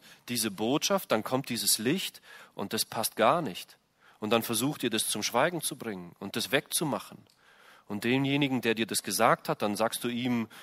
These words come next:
"Zurück mal seine Ma-, deine Meinung, weil der ist ja auch nicht viel besser als du." Und dann traut er sich da so mit Licht auf dich zu leuchten. Das geht gar nicht. Und dann, und so entsteht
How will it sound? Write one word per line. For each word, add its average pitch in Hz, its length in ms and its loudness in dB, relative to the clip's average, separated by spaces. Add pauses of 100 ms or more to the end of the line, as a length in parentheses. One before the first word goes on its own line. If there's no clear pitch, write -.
(220)
"Zurück 160 400 4
mal 175 180 8
seine 127 220 8
Ma-, 117 300 8
deine 113 260 8
Meinung, 110 460 6
weil 107 100 4
der 110 120 4
ist - 80 2
ja 120 100 6
auch 160 100 6
nicht 175 180 2
viel 160 140 0
besser 123 300 4
als 92 240 -4
du." 92 200 -10 (840)
Und 98 100 -10
dann 98 160 2
traut 120 260 6
er 113 80 -2
sich 104 160 -4
da 104 140 -2
so 104 100 0
mit 101 160 -4
Licht 127 260 -4
auf 87 140 -8
dich - 180 -6
zu - 140 -8
leuchten. 92 500 -6 (240)
Das - 80 -20
geht - 180 -10
gar 135 240 6
nicht. - 320 -6 (480)
Und 104 140 -2
dann, 139 240 8
und 117 320 0
so 185 220 6
entsteht 147 520 4